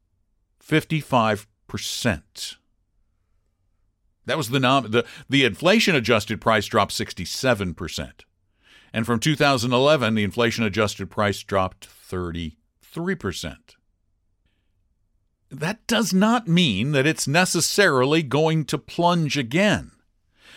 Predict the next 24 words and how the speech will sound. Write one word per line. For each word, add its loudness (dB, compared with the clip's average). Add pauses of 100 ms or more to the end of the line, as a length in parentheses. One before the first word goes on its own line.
(160)
But 2
when 2
you 2
add 0
a 2
couple 0
of -2
things -2
together, 0 (920)
one, 2 (160)
gold 4 (280)
does 2
not 0 (320)
make -2
people -2
money 2
long 0
term, -4 (2250)
and 0 (200)
it's 0
at 4
a 2
very 0
high 0